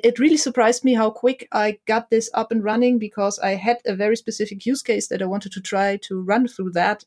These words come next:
And, uh, that was inserts for one of these part case thingies where you can put inserts in to sort screws and stuff. And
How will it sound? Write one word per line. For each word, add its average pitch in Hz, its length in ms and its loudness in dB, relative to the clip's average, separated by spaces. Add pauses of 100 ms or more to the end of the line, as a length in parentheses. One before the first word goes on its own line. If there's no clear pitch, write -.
And, 185 360 0 (320)
uh, 185 260 6
that 190 240 2
was 190 300 4
inserts 233 640 6
for 208 200 0
one 202 220 2
of 180 280 -6
these 185 400 0
part 220 360 2 (280)
case 190 580 2
thingies 175 460 0
where 175 160 2
you 170 100 0
can 175 440 -6 (180)
put 220 160 -4
inserts 180 400 -2
in 175 240 -6
to 175 180 -8
sort 170 260 0
screws 240 320 -2
and - 120 -8
stuff. 185 280 0 (600)
And 196 480 2